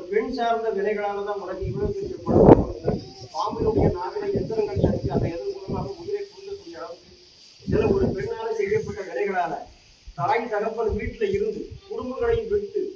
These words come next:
வெளிவர போய் ஊரை விட்டே போகணுங்கிறதுக்காக செய்யப்பட்ட இந்த வினை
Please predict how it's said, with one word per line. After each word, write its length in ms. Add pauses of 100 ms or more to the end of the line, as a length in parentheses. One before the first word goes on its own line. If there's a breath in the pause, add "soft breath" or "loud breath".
(120)
வெளிவர 360 (160)
போய் 260
ஊரை 280
விட்டே 220 (120)
போகணுங்கிறதுக்காக 840
செய்யப்பட்ட 500
இந்த 220
வினை 180